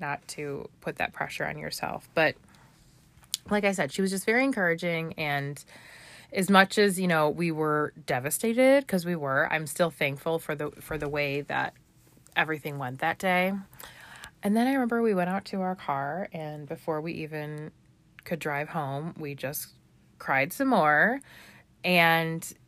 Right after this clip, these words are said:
it really let out a lot. There was a lot of tears from both of us. And I remember Manny saying, you know, "Why Logan?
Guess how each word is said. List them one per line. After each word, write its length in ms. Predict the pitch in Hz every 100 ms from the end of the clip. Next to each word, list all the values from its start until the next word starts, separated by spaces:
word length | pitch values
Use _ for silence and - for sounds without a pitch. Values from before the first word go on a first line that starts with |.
| _ _ -
it 120 | - -
really 680 | 175 226 262 269 262 247 - - - - - -
let 300 | 185 180 170
out 160 | 165
a 60 | 160
lot. 340 | 143 - -
There 100 | -
was 140 | 165 156
a 40 |
lot 200 | 156 151
of 40 | 156
tears 380 | 160 - 160
from 160 | - 151
both 220 | 147 139
of 80 | 143
us. 340 | - 143 - -
And 520 | 151 147 139 139 139 - _ _ _
I 100 | 156
remember 360 | 156 151 151 151
Manny 520 | 151 143 147 147 156 _ -
saying, 540 | - 165 143 139 135 -
you 80 |
know, 300 | 147 139 139 -
"Why 360 | - 151 139 139
Logan? 560 | 165 220 - - 165